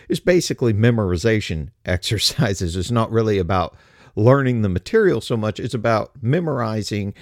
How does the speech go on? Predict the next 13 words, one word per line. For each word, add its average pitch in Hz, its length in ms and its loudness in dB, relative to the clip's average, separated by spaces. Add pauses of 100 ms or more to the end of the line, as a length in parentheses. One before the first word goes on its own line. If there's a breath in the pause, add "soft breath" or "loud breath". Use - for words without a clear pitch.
(140 loud breath)
and 95 120 0
being 107 220 0
able 98 420 0 (360 soft breath)
to 117 100 0
repeat 92 580 0
back. 101 400 -6 (440 loud breath)
I 147 80 4
carried 226 380 4
a 156 40 4
lot 131 220 -2
of 117 80 -2
that 110 180 -2
over 98 340 -2